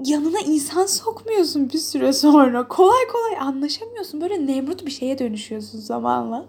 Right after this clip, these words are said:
İnsan kendi yalnızlığından, kendiyle baş başa kalışından büyük bir zevk almaya başlayınca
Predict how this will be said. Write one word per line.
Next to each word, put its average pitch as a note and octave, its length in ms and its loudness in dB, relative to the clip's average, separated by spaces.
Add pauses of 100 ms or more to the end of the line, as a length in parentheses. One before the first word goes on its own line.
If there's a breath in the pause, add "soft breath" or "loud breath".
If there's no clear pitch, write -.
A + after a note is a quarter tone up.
(760 loud breath)
İnsan A#4+ 400 2 (220)
kendi C#4 340 0
yalnızlığından, B3+ 1160 0
kendiyle B3+ 640 2
baş C4+ 300 2
başa C4+ 220 -4
kalışından A3 840 -8
büyük C4+ 280 -4
bir C4+ 60 -4
zevk D4 320 2
almaya A3+ 360 -2
başlayınca E4 680 -2